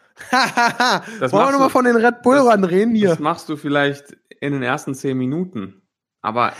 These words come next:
Speaker 2: in der zweiten Halbzeit laufen die dir alle davon.
Speaker 1: Ach, die sollen,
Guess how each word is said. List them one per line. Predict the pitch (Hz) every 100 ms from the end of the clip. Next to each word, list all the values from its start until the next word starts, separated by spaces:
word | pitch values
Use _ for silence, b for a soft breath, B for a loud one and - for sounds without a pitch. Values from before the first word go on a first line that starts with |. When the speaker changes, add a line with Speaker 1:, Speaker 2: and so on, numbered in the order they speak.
| -
Speaker 2:
in | 135
der | 123 123
zweiten | - 151 143
Halbzeit | 139 170 147 123
laufen | 123 131
die | 131
dir | 127 123
alle | 131
davon. | 120 120 151 110 _ _ _ _ B B B B
Speaker 1:
Ach, | - - 107
die | -
sollen, | 135 170 185